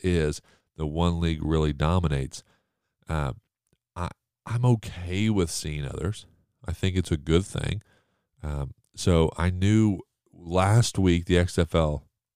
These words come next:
furloughed or laid off all their employees, um, a lot, almost all, to try to, you know, they just couldn't afford to pay 'em.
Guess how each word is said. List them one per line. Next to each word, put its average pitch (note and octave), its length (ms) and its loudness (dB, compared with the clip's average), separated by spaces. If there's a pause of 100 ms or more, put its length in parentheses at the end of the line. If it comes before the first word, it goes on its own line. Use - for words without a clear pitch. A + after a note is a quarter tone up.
(100)
furloughed D#2+ 460 2
or D2 100 0
laid D#2 240 0
off D2 260 0
all D2+ 120 2
their D2 180 -4
employees, D2+ 540 0 (920)
um, C2+ 340 -10 (720)
a F2 80 -4
lot, D#2 420 0 (300)
almost D2 320 -8
all, C2+ 280 -6 (240)
to E2 80 -6
try D2+ 260 -2
to, B1 140 -6
you E2+ 60 -6
know, D#2+ 100 -6
they E2+ 140 -4
just F#2 160 -6
couldn't G#2 220 -2
afford F#2 220 -2
to F2 40 -8
pay B2 200 -2
'em. D2+ 100 -2